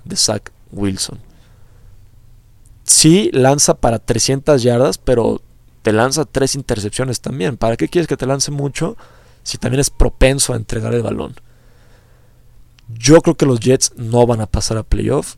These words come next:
Su división, digo, los Bills van a pasar en primer lugar, pero Miami Dolphins trae mejor equipo que estos Jets. Van por un muy buen camino los Jets. Han estado en reconstrucción toda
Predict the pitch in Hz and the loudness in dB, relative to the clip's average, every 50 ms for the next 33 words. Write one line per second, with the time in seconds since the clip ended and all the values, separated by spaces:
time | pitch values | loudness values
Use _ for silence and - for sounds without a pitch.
0 | - - - - - 113 110 107 104 104 - - - 120 117 117 117 117 113 113 | -12 -10 -8 -6 -4 -2 -2 -2 -2 -4 -4 -4 -2 -2 -2 -2 -2 -4 -4 -6
1 | 113 - _ - 123 117 110 107 110 110 101 101 123 131 127 - - - - - | -10 -12 _ -2 0 0 0 0 -2 -4 -2 0 0 0 0 0 -4 -10 -14 -18
2 | - - - - - - - - - - - - - - - - - - 110 117 | -20 -20 -20 -20 -20 -20 -20 -20 -20 -20 -20 -20 -20 -20 -20 -20 -18 -4 0 0
3 | 120 123 123 117 - 113 101 107 113 110 - - 110 110 107 104 104 107 120 147 | 2 2 0 -2 -4 -6 -6 -6 -6 -8 -8 -10 -10 -10 -8 -8 -6 -2 -2 0
4 | 185 208 - - - - - - - - - _ _ - - _ - - - - | 0 -2 -4 -10 -20 -20 -20 -20 -20 -20 -20 _ _ -20 -20 _ -20 -20 -20 -20
5 | _ - - - - - 127 120 113 120 117 117 113 110 110 104 104 107 120 143 | _ -20 -20 -14 -2 2 2 4 4 4 4 2 2 0 -2 -4 -4 -4 -2 0
6 | 156 143 143 147 135 - 160 160 156 143 127 117 - - - - - - _ - | 2 2 2 2 2 0 -4 -4 -4 -4 -4 -4 -2 -2 -2 -2 -4 -8 _ -20
7 | - - - _ - - - - - - _ _ _ _ - - - - - 120 | -20 -20 -20 _ -20 -20 -20 -20 -20 -20 _ _ _ _ -20 -20 -20 -20 -20 -20
8 | - - - - - _ _ - - - 123 123 123 135 139 127 - - 127 123 | -20 -20 -20 -20 -20 _ _ -4 0 2 2 2 2 2 0 0 2 4 4 4
9 | - - - - - - - - 120 107 - - 113 101 - 110 98 - - - | 2 0 -2 -2 0 0 0 0 -2 -4 -4 -4 -6 -6 -4 -6 -6 -6 -8 -12
10 | - - - - - - - - 131 123 139 147 151 - 160 143 139 139 135 135 | -14 -16 -20 -20 -20 -20 -16 -2 4 6 6 6 6 6 4 4 4 4 2 2
11 | 135 143 147 139 131 131 120 - - 117 117 120 120 113 113 110 104 127 147 170 | 4 6 6 6 6 4 2 0 -6 -4 -4 -4 -4 -4 -4 -2 2 4 4 4
12 | - - - - - - - 127 131 - - 135 135 127 117 - 113 107 - 110 | 2 0 -8 -10 -8 -4 -2 0 0 0 0 0 0 0 -2 -4 -6 -8 -6 -6
13 | - - - 127 123 117 - _ - - 123 120 123 123 117 113 110 - | -4 -2 -2 -2 -2 -4 -8 _ 2 4 6 8 8 8 6 6 4 0